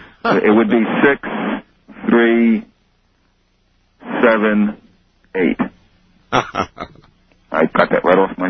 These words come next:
Speaker 2: phone.
Speaker 1: Some, uh, I, I learned something, uh, in doing commercials and giving out numbers. Some people respond well to the, um, uh, the letters,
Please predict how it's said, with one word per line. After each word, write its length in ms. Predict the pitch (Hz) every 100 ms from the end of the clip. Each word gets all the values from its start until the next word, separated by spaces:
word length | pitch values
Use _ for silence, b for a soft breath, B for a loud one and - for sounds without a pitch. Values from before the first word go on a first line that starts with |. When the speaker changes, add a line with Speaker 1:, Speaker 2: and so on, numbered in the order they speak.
| -
Speaker 2:
phone. 280 | - - - _ - - B B B B B B -
Speaker 1:
Some, 360 | - 180 190
uh, 20 | -
I, 440 | 160 160 - 170
I 180 | 170 185
learned 300 | 208 220 196
something, 460 | 156 117 - 80 82
uh, 240 | 85 85 -
in 180 | 101 101
doing 220 | 107 95
commercials 500 | 98 90 92 95 80
and 80 | 87
giving 200 | 90 87
out 180 | 82 80
numbers. 320 | 80 76 73 B B B B
Some 240 | - 185
people 320 | 190 190 143 120
respond 640 | 113 - - 123 120 98
well 280 | 104 101 98
to 260 | - 98 90
the, 320 | 85 80 85
um, 260 | 80 76 76 _ _ _ _ _ b b _ _ 98
uh, 220 | 101 87
the 100 | 101
letters, 600 | 117 104 62 64 -